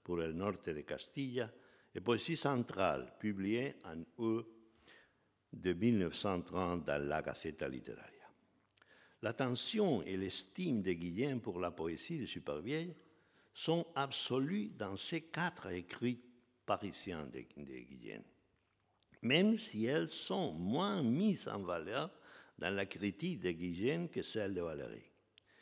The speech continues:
Mais comme nous, nous y sommes engagés, nous nous concentrons ici sur une, un unique détail révélateur de cette admiration. Dans l'invitation à la solitude,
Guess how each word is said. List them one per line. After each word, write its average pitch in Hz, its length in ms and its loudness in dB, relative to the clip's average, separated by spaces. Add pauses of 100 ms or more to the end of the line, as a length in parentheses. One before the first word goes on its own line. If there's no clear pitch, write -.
(380)
Mais 123 160 6
comme 120 340 6 (100)
nous, 190 420 6 (220)
nous 110 480 8
y 95 60 2
sommes 147 440 4
engagés, 87 800 0 (600)
nous 156 160 6
nous 165 180 4 (240)
concentrons 156 840 4
ici 190 480 0
sur 127 360 4 (180)
une, 165 240 4 (220)
un 170 300 2
unique 165 440 6
détail 131 640 6
révélateur 147 840 6
de 120 100 -2
cette 120 300 0
admiration. 76 800 -2 (1500)
Dans 113 240 4
l'invitation 117 800 4
à 113 80 8
la 104 120 4
solitude, 123 720 2